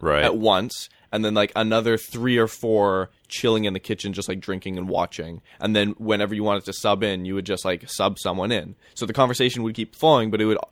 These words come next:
Speaker 2: you would change, like, one person at a time, or, like, sometimes two people would swap for another two. And then,
Speaker 1: Right.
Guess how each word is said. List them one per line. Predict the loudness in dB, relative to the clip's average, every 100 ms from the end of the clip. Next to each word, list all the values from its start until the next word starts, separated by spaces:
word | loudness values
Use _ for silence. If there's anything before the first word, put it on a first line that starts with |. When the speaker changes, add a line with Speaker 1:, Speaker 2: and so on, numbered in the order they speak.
| -14 -20 -6
Speaker 2:
you | 0
would | 0 0
change, | 0 2 2 -4 -12
like, | -4 0 0
one | 0 -2
person | -2 -4 -2
at | -4
a |
time, | -2 -2 -2
or, |
like, | -2 -4
sometimes | -6 -6 -8
two | -8 -6
people | -6 -6
would | -8
swap | -2 -2 -2
for | -2
another | -2 -2
two. | -4 -4 -4
And | -2
then, | -2
Speaker 1:
Right. | -2